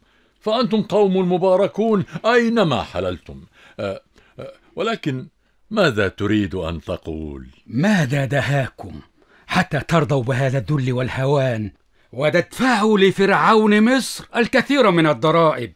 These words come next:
Speaker 2: منذ زمن بعيد؟ أهانت عليكم أموالكم إلى هذه الدرجة،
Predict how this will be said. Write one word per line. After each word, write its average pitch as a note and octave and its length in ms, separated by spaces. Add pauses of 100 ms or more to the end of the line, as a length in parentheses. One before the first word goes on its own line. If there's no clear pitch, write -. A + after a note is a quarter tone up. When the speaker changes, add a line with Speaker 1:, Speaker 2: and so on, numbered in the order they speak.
(260)
Speaker 2:
منذ D3 400
زمن B2 540
بعيد؟ A#2+ 480 (520)
أهانت D3+ 540
عليكم C3 600
أموالكم B2+ 840 (220)
إلى E3+ 180
هذه D3 500
الدرجة، C#3+ 600